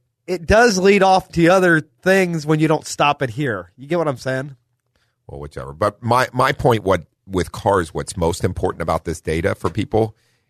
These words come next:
Speaker 2: is being able to choose who you want to service your vehicle and where the data goes to
Speaker 1: Well,
Speaker 2: help service your vehicle.
Speaker 1: it's, it's
Speaker 2: And that's a choice that they initially did not have built into these cars. Um, so,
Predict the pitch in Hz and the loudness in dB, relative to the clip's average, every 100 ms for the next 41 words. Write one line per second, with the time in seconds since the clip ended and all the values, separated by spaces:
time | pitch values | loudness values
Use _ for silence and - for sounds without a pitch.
0 | _ 104 87 - 95 92 98 95 82 - | _ -4 -4 -4 -6 -2 -2 -4 -8 -8
1 | - 104 87 82 - _ _ _ - 110 | -6 -4 -4 -6 -12 _ _ _ -4 -2
2 | 98 95 87 - - - 90 76 76 80 | -2 -4 -4 -6 -8 -4 -2 -2 -6 -8
3 | 71 78 80 - 76 73 80 76 71 80 | -6 -6 -6 -6 -6 -2 -2 -4 -6 -6
4 | 76 67 80 78 - 78 82 78 - - | -6 -4 -4 -4 -8 -6 -4 -6 -6 -10
5 | 65 65 67 73 - 64 64 160 - 85 | -10 -12 -12 -10 -10 -12 -12 -16 -10 -6
6 | 98 110 - 78 104 80 78 - - 87 | -4 -4 -4 -4 -4 -4 -6 -10 -4 -4
7 | 78 - 90 85 80 95 117 - 78 71 | -6 -6 -4 -4 -4 -4 -4 -6 -8 -8
8 | 76 80 76 - 107 90 71 80 78 90 | -10 -8 -8 -6 -4 -4 -4 -8 -6 -8
9 | 87 76 73 - 65 60 67 - _ _ | -6 -10 -12 -6 -6 -6 -10 -16 _ _
10 | _ 78 78 69 67 - 82 71 69 | _ -6 -6 -6 -10 -6 -4 -4 -6